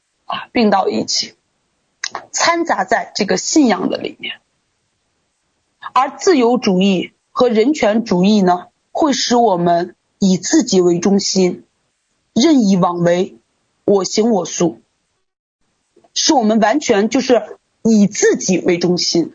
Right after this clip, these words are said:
活在一个自我的里面。这些文化、这些教导，甚至这些事件呢，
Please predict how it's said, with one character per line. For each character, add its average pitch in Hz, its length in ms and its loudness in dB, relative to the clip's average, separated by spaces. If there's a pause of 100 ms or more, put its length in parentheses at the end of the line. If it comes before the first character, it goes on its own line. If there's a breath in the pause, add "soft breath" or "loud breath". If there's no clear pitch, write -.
(120)
活 240 300 0
在 277 180 0
一 233 80 -8
个 247 140 -2
自 381 260 0
我 214 240 0
的 180 80 0
里 170 200 -2
面。 - 260 -6 (1500 loud breath)
这 392 160 2
些 370 200 0
文 214 280 0
化、 214 380 -2 (540)
这 359 160 0
些 330 220 0
教 302 340 0
导， - 280 -6 (640)
甚 359 220 2
至 262 140 0
这 320 180 2
些 320 220 0
事 311 280 0
件 247 300 0
呢， 185 160 -2